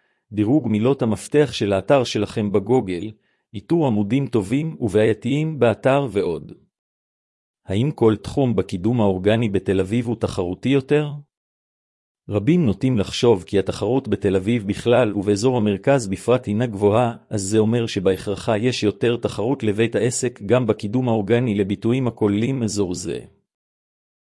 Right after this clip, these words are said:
בהחלט יש תחרות גבוהה יותר לערי המרכז בהן יש יותר תושבים ויותר בתי עסק מערים אחרות, אולם אין זה אומר שיותר קשה להתקדם בתוצאות החיפוש בביטויים אלו, שכן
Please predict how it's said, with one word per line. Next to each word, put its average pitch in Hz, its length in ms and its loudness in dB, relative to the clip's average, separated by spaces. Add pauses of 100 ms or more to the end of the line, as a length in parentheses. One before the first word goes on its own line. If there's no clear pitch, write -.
(140)
בהחלט 113 540 2
יש 104 180 0
תחרות 113 460 -2
גבוהה 104 360 4
יותר 120 320 2
לערי 110 300 6
המרכז 104 500 2
בהן 101 280 0
יש 123 200 -2
יותר 131 320 2
תושבים 117 540 -2
ויותר 104 360 2
בתי 104 360 -2
עסק 117 280 -4
מערים 101 340 -2
אחרות, 90 560 -6 (440)
אולם 107 320 0
אין 123 140 -2
זה 110 120 2
אומר 120 300 2
שיותר 113 440 0
קשה 131 320 -2
להתקדם 117 600 -2
בתוצאות 113 480 -4
החיפוש 135 420 -6
בביטויים 110 600 -2
אלו, 117 240 -2
שכן 139 420 -2